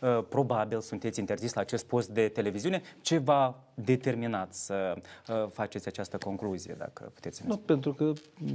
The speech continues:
Speaker 2: eu știu că dacă am, pentru, pentru mine cuvântul este cuvânt. Și, mm, sper că nu cer prea mult și de la alții același lucru.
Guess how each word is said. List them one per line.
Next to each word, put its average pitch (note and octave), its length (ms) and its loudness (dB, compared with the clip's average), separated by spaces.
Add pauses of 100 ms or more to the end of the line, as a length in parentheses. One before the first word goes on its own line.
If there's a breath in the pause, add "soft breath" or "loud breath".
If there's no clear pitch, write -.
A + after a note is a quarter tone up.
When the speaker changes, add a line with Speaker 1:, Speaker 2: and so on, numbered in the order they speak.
(140)
Speaker 2:
eu D#3+ 100 2
știu - 280 0
că D3 120 -2
dacă A#2+ 220 2
am, A2+ 400 0
pentru, C#3+ 200 4 (120)
pentru D3 220 6
mine F#3+ 120 4
cuvântul C#3+ 360 2
este C3 180 2
cuvânt. E2 520 -2 (200)
Și, A#2 460 2 (400)
mm, B2 280 0 (260)
sper - 300 4
că D3+ 100 -2
nu C3 120 4
cer A2 340 2
prea E2+ 240 4
mult F2 340 -2
și - 160 -4
de E2 100 0
la E2 100 4
alții F2+ 280 0
același - 380 -4
lucru. - 300 -12